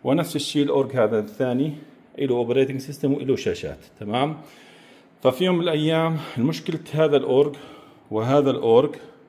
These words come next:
أنا بالنسبة إلي بعزف عليهم بس يوزابيليتي تبعته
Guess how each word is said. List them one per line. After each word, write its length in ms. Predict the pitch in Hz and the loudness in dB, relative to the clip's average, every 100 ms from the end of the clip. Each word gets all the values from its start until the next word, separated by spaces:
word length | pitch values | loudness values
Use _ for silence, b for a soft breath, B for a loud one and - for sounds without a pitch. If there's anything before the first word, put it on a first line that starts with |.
| _ _ | _ _
أنا 180 | 120 113 | -2 0
بالنسبة 420 | 104 120 123 104 | -2 -4 -2 -2
إلي 340 | 101 104 127 156 B B B B _ | -2 -2 -4 -4 B B B B _
بعزف 400 | 120 127 113 107 | 2 4 2 -2
عليهم 400 | 107 120 135 143 | -2 0 0 2
بس 280 | 139 - - | 0 -2 -8
يوزابيليتي 640 | 117 110 117 131 139 117 | -6 -4 -2 0 0 -2
تبعته 640 | 110 131 139 127 147 151 | -4 0 2 2 2 0